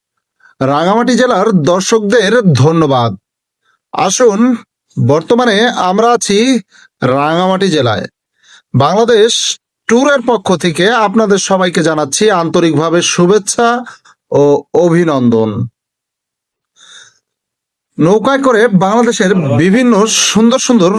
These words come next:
দর্শনীয় স্থানগুলো ঘুরে দেখতে পারবো। সে সম্পর্কে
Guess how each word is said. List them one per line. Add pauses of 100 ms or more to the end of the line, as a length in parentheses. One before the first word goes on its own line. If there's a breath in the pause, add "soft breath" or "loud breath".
দর্শনীয়
স্থানগুলো
ঘুরে
দেখতে
পারবো। (760)
সে
সম্পর্কে